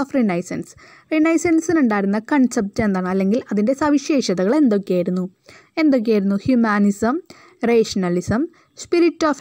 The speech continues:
enquiry, growth of local languages. ഹ്യൂമാനിസം എന്ന് പറഞ്ഞാൽ മാനവികത, റേഷണലിസം എന്ന് പറഞ്ഞാൽ യുക്തിചിന്ത, spirit of enquiry എന്ന് പറയുമ്പോൾ അന്വേഷണത്വര,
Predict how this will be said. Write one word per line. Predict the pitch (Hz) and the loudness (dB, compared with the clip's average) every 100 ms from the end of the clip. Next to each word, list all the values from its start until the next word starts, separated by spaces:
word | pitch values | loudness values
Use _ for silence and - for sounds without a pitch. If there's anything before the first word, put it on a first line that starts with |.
| 226 | 0
enquiry, | 190 - 190 190 262 - _ 214 | 0 0 0 0 0 -4 _ 0
growth | 214 196 220 269 | 2 0 -2 -4
of | - 269 | -2 0
local | 254 247 240 214 | 0 0 0 2
languages. | 185 180 175 165 208 190 - - _ _ - | 0 0 0 0 0 -2 -4 -16 _ _ -4
ഹ്യൂമാനിസം | 220 196 190 - 202 | -2 -2 -2 -2 -2
എന്ന് | 208 | -2
പറഞ്ഞാൽ | 226 202 320 - _ 269 | -2 -2 -6 -10 _ 0
മാനവികത, | 285 277 226 190 175 165 196 185 - _ - | 2 2 2 0 -2 -2 -2 -4 -6 _ -2
റേഷണലിസം | 285 262 - 269 247 247 | 0 0 -2 -2 -2 -2
എന്ന് | 226 185 | -2 -2
പറഞ്ഞാൽ | 160 220 - - 247 | -4 -8 -8 -4 -2
യുക്തിചിന്ത, | 262 - 269 226 202 170 185 160 - _ - | -2 -2 -2 0 -2 -4 -4 -4 -8 _ -20
spirit | - 320 330 320 330 | -6 -2 0 0 -2
of | 311 311 | 0 0
enquiry | 233 202 214 202 196 | 0 0 -2 0 0
എന്ന് | 196 185 | 0 0
പറയുമ്പോൾ | 160 165 247 - - _ - | -2 -4 -4 -6 -16 _ -4
അന്വേഷണത്വര, | 302 285 277 233 - 202 185 165 | 2 2 2 0 -2 -4 -4 -8